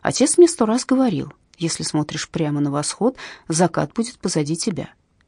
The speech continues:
Слева от тебя будет север, справа юг. Это ясно, как божий день». Ну да, как божий день. Но где же восход? И я посмотрел на солнце. Оно уже миновало середину неба, и так как я знал, что полдень прошёл,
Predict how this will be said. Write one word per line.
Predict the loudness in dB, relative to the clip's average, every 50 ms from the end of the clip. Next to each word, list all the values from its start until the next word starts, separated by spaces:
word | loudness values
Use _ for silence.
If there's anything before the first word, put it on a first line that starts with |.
| _ _ -12
Слева | -8 -6 -4 -4 -4 -4 -4 -4
от | -6 -6
тебя | -4 -2 -2 -2 -2
будет | -2 -2 -4 -4 -4
север, | -6 -4 -2 0 0 0 0 -2 -4
справа | -6 -6 -6 -4 -4 -2 -2
юг. | -2 -2 -2 -4 -4 -6 -10 -16 -18 -20 _ _
Это | -14 -12 -8 -8 -8
ясно, | -8 -8 -6 -6 -4 -4 -4 0 4 4 4 4 2 _ -6
как | -6 -4 -4
божий | -4 -6 -6 -6 -6 -6
день». | -6 -8 -8 -8 -10 _ _ _ _ _ _ _ _ _ _ _ _ _ -2
Ну | -2 0 0
да, | 0 0 0 -2 -4 _ _
как | -10 -8 -8 -6
божий | -4 -4 -4 -4 -2 -2
день. | 0 -2 -2 -2 -6 -12 -16 -18 -20 -12 _ 2
Но | 4 4 4 4 2 -2 -6
где | -4 -4 -2
же | -2 -2
восход? | -2 -4 -4 -4 -2 -2 -2 -4 -4 -8 _ _ _ _ _ _ _ _ _ _ _ 4
И | 6 6
я | 8 6 6
посмотрел | 2 2 6 6 6 6 8 8 8 10
на | 10 10 8
солнце. | 6 2 2 2 2 2 2 0 0 0 -2 -12 -14 -16 -18 -10 _
Оно | 4 6 8 8 8
уже | 8 6 6
миновало | 6 8 6 6 4 4 2 2 2 0
середину | 0 0 2 4 6 8 8 8 8
неба, | 8 8 6 6 4 4 4 4
и | 4 4 4
так | 2 0 -2 -2
как | -2 -4 -6 -4 -2
я | -2 0
знал, | 2 2 2 2 2
что | 0 -2 0 0 -2
полдень | -2 -2 -2 -2 0 0 0 0 0 0
прошёл, | 0 0 -2 -2 -2 0 2 4 4 2